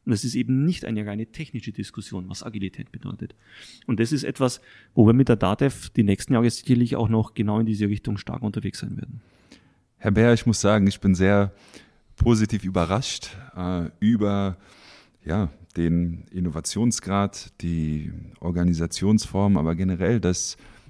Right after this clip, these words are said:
Speaker 2: den Menschen, die hinter datev irgendwo stehen, denn fairerweise hatte ich, bevor ich hierher gefahren bin, so ein bisschen Bammel von so einem,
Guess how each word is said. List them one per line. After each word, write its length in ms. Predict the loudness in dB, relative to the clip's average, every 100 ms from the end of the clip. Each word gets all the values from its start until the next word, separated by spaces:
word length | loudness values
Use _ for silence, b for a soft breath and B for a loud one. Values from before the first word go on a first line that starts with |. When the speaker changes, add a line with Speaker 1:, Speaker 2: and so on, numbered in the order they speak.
| b -4
Speaker 2:
den 180 | 0 2
Menschen, 500 | 2 2 2 4 4
die 220 | 2 -2
hinter 340 | 0 0 0 -2
datev 540 | 0 -2 -2 -4 -2
irgendwo 260 | -2 -2 -4
stehen, 400 | -2 2 4 4
denn 160 | 2
fairerweise 800 | 0 0 0 0 0 0 -2 2
hatte 240 | 0 2
ich, 320 | 2 2 -2 -4
bevor 340 | -2 2 0
ich 80 | 0
hierher 320 | -2 0 2
gefahren 460 | 0 2 2 4 6
bin, 180 | 4 B B B
so 160 | -4 0
ein 240 | 4 4
bisschen 480 | 4 -2 0 2 2 -4 -12 -2
Bammel 420 | 2 4 6 4
von 340 | 0 0 2
so 260 | 2 2 2
einem, 480 | 2 4 6 4